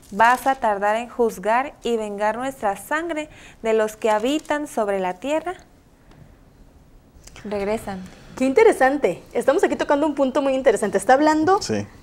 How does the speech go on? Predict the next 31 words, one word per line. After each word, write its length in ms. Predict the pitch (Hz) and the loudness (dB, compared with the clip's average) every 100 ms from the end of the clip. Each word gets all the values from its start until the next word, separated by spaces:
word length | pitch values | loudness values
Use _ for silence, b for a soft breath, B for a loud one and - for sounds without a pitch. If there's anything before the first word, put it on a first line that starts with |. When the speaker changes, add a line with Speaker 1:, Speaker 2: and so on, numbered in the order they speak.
| - | -10
Speaker 2:
de 300 | 180 220 220 | 2 6 8
almas, 580 | 214 226 214 170 165 - - - - | 8 6 2 -4 -8 -16 -20 -10 -2
pero 220 | 185 202 | 2 2
les 320 | 196 185 - - - - | 2 -2 -4 -20 -20 -16
recuerdo, 580 | - 196 175 190 202 180 | -6 -6 0 2 2 2
estamos, 460 | - 196 226 226 196 | -4 -4 -4 -4 -8
vamos 240 | 208 226 | -6 0
a 80 | - | 2
reiterar, 480 | 233 226 214 196 185 | 4 2 2 2 2
Speaker 1:
Así 260 | 214 190 202 | 0 -6 -4
es. 100 | 214 | -2
Speaker 2:
estamos 360 | 214 247 285 | 2 4 4
hablando 380 | 277 247 247 262 | 4 4 6 4
de 40 | |
Speaker 1:
Entre 140 | - 277 | 6 4
el 60 | 277 | 4
Speaker 2:
simbolismos, 760 | - 277 262 262 233 247 202 | 0 -2 4 4 4 0 -2
no 140 | 214 | -4
Speaker 1:
simbolismo. 340 | 208 208 240 254 | -2 0 4 4
Speaker 2:
estamos 340 | 277 208 240 | 4 4 4
Speaker 3:
Es 60 | 247 254 | 4 4
metafórico. 460 | 233 214 240 226 240 | 4 6 4 4 2
Speaker 2:
hablando, 200 | 208 - | 0 -2
exacto, 440 | 214 196 202 202 | -2 0 -2 -2
es 80 | - | -6
metafórico, 680 | 233 233 208 208 196 196 - B B B | -4 -4 0 0 0 -4 -10 B B B
no 60 | 220 | -2
estamos 420 | 226 240 247 262 | 2 4 2 4
hablando 500 | 233 214 208 214 254 | 4 4 0 0 0
de 160 | 214 208 | 0 -2
literal. 540 | 190 - 185 190 180 | -2 -2 2 4 2